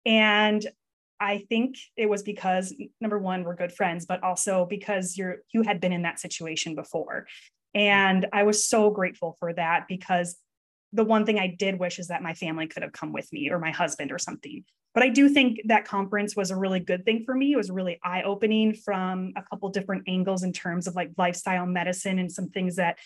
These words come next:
had been going on in my history that kind of put some things into perspective.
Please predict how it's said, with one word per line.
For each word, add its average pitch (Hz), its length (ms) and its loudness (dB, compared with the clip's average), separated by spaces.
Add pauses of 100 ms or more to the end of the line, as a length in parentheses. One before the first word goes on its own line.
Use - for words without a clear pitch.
(280)
had - 140 2
been 202 160 0
going 190 240 2
on 180 200 2
in 185 320 -2
my 180 520 -2 (120)
history 247 640 0
that 185 320 2 (320)
kind 208 80 -10
of 202 80 -12
put - 140 -14
some 240 160 -8
things 233 180 -4
into 233 140 -6
perspective. 208 720 2